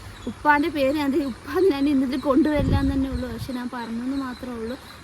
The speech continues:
എൻ്റെ ഒരു വരുമാനം ഇതാണ്. ഞാൻ വീഡിയോ, വീഡിയോ മാക്സിമം എല്ലാവർക്കും അറിയാലോ. കുറച്ച് ദിവസം ഇട്ടാൽ കുറച്ച് ദിവസം ഞാൻ ഇടില്ല. ഓരോരോ കാര്യത്തിൽ അങ്ങനെ നടക്കും. പിന്നെ നമ്മളുടെ ഞാൻ പറയാൻ വന്നപ്പോൾ ഇതല്ല കണ്ടന്റ്,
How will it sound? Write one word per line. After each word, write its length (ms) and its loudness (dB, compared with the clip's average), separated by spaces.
എൻ്റെ 220 -2
ഒരു 160 -4
വരുമാനം 500 -6
ഇതാണ്. 420 -8
ഞാൻ 100 -8
വീഡിയോ, 260 -6
വീഡിയോ 340 -4
മാക്സിമം 400 -2
എല്ലാവർക്കും 400 -6
അറിയാലോ. 260 -6
കുറച്ച് 300 -4
ദിവസം 320 -4
ഇട്ടാൽ 240 -8
കുറച്ച് 240 -8
ദിവസം 260 -6
ഞാൻ 180 -6
ഇടില്ല. 240 -6
ഓരോരോ 500 -4
കാര്യത്തിൽ 440 -8
അങ്ങനെ 240 -6
നടക്കും. 320 -10
പിന്നെ 300 -4
നമ്മളുടെ 320 -4
ഞാൻ 160 -6
പറയാൻ 360 -4
വന്നപ്പോൾ 280 -6
ഇതല്ല 240 -6
കണ്ടന്റ്, 360 -6